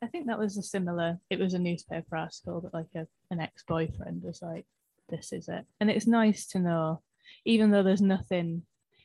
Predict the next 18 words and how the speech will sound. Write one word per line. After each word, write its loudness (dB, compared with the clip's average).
that 0
you -6
can -2
do 4
about -2
it, -6
especially, -8
it 0
is 0
nice -2
to -4
know 0
that -6
you're -4
not -6
just -14
fucking -8
mad, -6